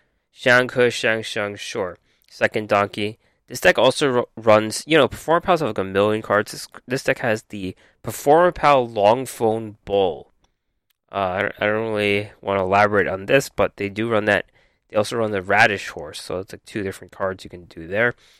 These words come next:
You get really creative with that deck. Second place, Aaliyah, Phantom Kni-, uh, Treason Phantom, Phantom Knights. Um, you know, at this point, we've seen it all.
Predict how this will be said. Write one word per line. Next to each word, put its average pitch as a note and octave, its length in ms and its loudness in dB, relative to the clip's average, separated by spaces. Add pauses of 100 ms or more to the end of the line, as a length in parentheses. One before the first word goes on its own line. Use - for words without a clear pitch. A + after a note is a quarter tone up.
You - 80 -18
get F#3+ 80 4
really F3 120 6
creative G#2+ 540 0
with F2+ 180 -4
that F2+ 200 -8
deck. F2+ 380 -8 (1600)
Second D#3 240 2
place, D#3 260 2
Aaliyah, C3+ 520 0 (340)
Phantom B2 480 -4
Kni-, A#2 180 2 (120)
uh, G#2+ 80 4
Treason C#3 340 -2
Phantom, B2 380 0
Phantom G#2 380 -4
Knights. F#2+ 480 -8 (480)
Um, B2+ 400 2 (1040)
you E3 80 0
know, E3+ 40 8
at D#3+ 60 4
this F3 140 -4
point, F3 240 4
we've D3 100 0
seen C#3 220 0
it C3 120 2
all. A2 280 6